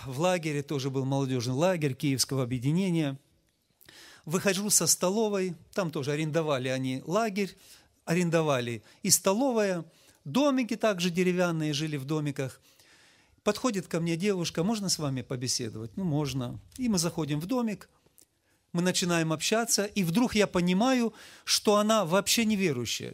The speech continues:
то есть она еще ни разу не молилась даже. Она рассказывает, что ее пригласили, вот, в одну семью, она пожила месяц, а тут лагерь, родственник ее.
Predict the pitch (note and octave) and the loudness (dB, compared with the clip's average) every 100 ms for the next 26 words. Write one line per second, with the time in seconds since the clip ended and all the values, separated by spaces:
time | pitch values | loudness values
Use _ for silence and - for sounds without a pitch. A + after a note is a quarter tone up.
0 | - G3 F#3+ - F#3 G3+ F#3+ G3+ F#3 G3+ | 0 2 2 0 2 2 2 0 2 2
1 | G3 F#3 F#3 F#3+ F3+ D3+ A#2+ G#2+ A2+ G2+ | 2 2 2 4 4 2 0 -2 -4 -4
2 | - - _ _ - - - - A#3+ A#3 | -8 -14 _ _ -20 -20 -20 -2 2 4
3 | A3+ - G#3+ F#3 F3 - F3+ E3+ F3 E3 | 4 4 2 2 -2 0 0 0 -2 -2
4 | E3+ D#3+ F3 D#3+ B2+ G#2+ - - - - | 2 2 2 0 -2 -6 -14 -20 -20 -16
5 | - D3 C#3 C#3 E3 D3+ D#3+ G#3 G3 B3 | -6 -4 -4 -4 -4 0 2 2 0 0
6 | D4 A#3 G#3+ G3+ F#3+ G3+ G3 F#3+ F#3+ - | 0 0 0 0 2 2 2 0 0 0
7 | E3 - - - A#3 D4+ - F#3 E3 C#3+ | 0 -4 -4 -4 -2 -2 -2 0 2 0
8 | B2+ A#2 G2+ _ _ _ _ - - A#3 | -4 -8 -10 _ _ _ _ -20 -10 -4
9 | D3+ - - A2 G#2+ A2 A#2 | -2 -2 -6 -8 -10 -12 -14